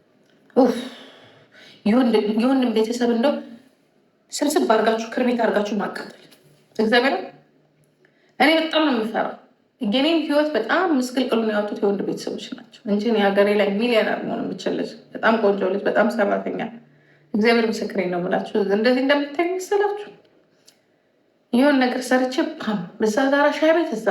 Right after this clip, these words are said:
ጋራ የሆነ ነገር፣ በስሜ ራሱ ያልከፈትኩት ነገር እኮ እንዳልነበረ ነው የምነግራችሁ።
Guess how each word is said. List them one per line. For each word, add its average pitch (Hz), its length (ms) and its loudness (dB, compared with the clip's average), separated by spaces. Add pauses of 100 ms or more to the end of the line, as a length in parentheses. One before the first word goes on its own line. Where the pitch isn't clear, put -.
ጋራ 180 200 -2
የሆነ 180 220 -4
ነገር፣ 196 280 0
በስሜ 277 440 2
ራሱ 277 220 2
ያልከፈትኩት 269 600 0
ነገር 196 220 0
እኮ - 160 -6
እንዳልነበረ 190 540 -2
ነው - 140 -4
የምነግራችሁ። - 560 -8